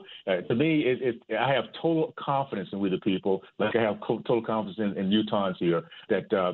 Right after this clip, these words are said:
that this is gonna be a great moment for us. We'll look back, and the next four years will be a true renaissance. You're talking about people coming together and the division that's going away. When we start winning, there's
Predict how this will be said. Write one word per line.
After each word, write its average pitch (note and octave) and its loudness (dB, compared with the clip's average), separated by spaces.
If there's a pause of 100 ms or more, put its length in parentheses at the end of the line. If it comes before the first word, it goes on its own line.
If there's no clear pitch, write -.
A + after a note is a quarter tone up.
that F#2+ -2
this B2+ 0
is A2+ -6
gonna A#2 2
be A2 0
a G2 0
great A#2 2
moment G#2+ 0
for G2+ 2
us. F2+ 2 (320)
We'll F2+ -2
look C#3 2
back, G#2+ 2
and G2 -2
the G2 0
next B2+ 0
four D3 2
years A#2+ 2
will G2 -4
be G2 2
a - -4 (240)
true D3+ 2 (240)
renaissance. A#2+ 0 (520)
You're A2+ -6
talking C#3 2
about A2+ 0
people A2+ 0
coming B2+ 0
together B2 2 (280)
and G2 -2
the G2 2
division A#2+ -2
that's A#2+ 0
going A#2 0
away. A#2 2 (180)
When G2 -2
we D3 2
start C3 0
winning, A2+ 2
there's F2+ -2